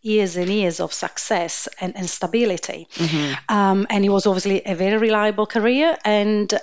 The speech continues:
Speaker 1: um, and, and I guess that's what kind of held me back, you know, kind of,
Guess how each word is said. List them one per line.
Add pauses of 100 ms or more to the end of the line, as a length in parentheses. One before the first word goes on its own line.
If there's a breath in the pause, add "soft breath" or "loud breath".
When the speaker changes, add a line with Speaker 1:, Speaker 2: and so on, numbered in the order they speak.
(120)
Speaker 1:
um, (520 loud breath)
and,
and
I
guess
that's
what
kind
of
held
me
back,
you
know,
kind
of,